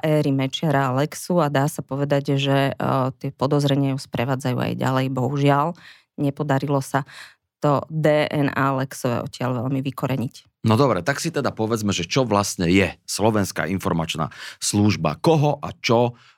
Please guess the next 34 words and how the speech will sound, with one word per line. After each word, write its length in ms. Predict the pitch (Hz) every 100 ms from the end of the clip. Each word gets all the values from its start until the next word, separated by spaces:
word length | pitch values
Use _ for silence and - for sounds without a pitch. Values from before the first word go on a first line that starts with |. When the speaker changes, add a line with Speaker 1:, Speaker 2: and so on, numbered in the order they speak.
| -
Speaker 2:
e, 60 | 80
alebo 500 | 80 85 90 85 -
o 140 | 135
čom 240 | - 120 90
by 60 |
mala 400 | 85 92 87 80 -
táto 320 | - 82 82
služba 320 | - 82 80 67
informovať? 720 | - - - 50 - - _ - - - - -
Speaker 1:
No, 160 | 180 175
m-, 400 | 175 156 160 156
mala 240 | 151 262
by 160 | 254 262
to 80 | 214
byť 120 | 190
veľmi 240 | 165 269 262
dôležitá 640 | 170 185 208 196 - 170
inštitúcia 640 | 156 196 - 190 190 165 143
v, 120 | - - -
a, 160 | 151
štáte, 560 | 143 - 170 180 208 139
jedna 400 | 156 165 151 147
z 160 | 143 156
najdôležitejších, 1120 | 151 180 180 151 147 135 143 143 - 180 -
ktorá 320 | - 147 139
chráni 480 | - 151 147 170 170
v 60 | -
podstate, 380 | 139 - - 160 - - - -
a, 380 | - 147 143 139
občanov, 880 | - 147 - - 185 180 143 151 170
a, 300 | - 139 139 139 _ -
pred 320 | 160 165 165 170 156
možno 320 | 156 147 156 151
nejakými 400 | 147 - 156